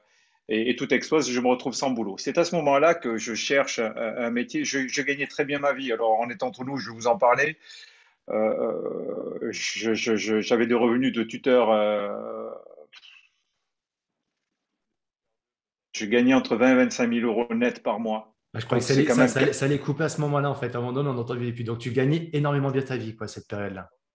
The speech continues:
Speaker 1: En tant que salarié, et en plus, j'étais associé dans une entreprise offshore en Tunisie, je gagnais aux alentours de vingt-cinq mille euros par mois.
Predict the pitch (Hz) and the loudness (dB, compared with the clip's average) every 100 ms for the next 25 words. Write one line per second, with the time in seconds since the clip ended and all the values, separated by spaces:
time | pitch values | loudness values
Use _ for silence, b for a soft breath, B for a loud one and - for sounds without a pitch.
0 | _ _ _ _ _ _ _ _ 131 151 | _ _ _ _ _ _ _ _ -2 0
1 | 143 131 156 143 139 147 156 127 139 - | 0 2 4 4 4 4 4 2 0 -6
2 | 139 131 - - 127 123 127 127 123 - | -2 -2 -2 -8 -4 -2 0 0 0 -4
3 | 131 117 127 - 127 120 123 117 113 131 | -4 -2 -2 -2 -2 -2 -2 -6 -4 -2
4 | 117 117 117 110 110 110 113 110 113 107 | 0 2 2 2 0 0 -2 -4 -4 -4
5 | 107 101 107 95 95 92 | -4 -2 -2 -2 -2 -6